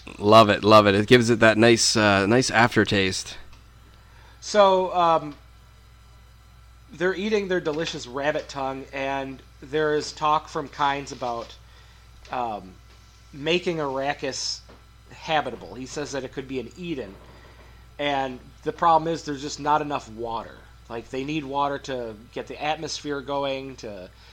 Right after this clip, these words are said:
Speaker 2: make it rain, to get more vegetation and going and all that. And Kynes just says out of nowhere, like, "There might be enough." And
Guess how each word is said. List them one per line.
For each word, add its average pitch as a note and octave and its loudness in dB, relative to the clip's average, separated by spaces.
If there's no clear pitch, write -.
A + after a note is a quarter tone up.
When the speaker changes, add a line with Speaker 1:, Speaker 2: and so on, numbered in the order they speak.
Speaker 2:
make D3+ -2
it C#3+ -8
rain, C#3+ -6
to B2+ -10
get A#2+ -10
more C3 -6
vegetation C3+ -10
and A#2+ -12
going A#2+ -10
and G#2+ -20
all A#2+ -8
that. B2+ -8
And C3 -4
Kynes G3+ -4
just G3 -8
says G3 -4
out D#3+ -2
of C#3 -10
nowhere, C#3+ -6
like, A2+ -12
"There B2 -8
might C3 -10
be A2 -12
enough." F#2+ -14
And C#3 -2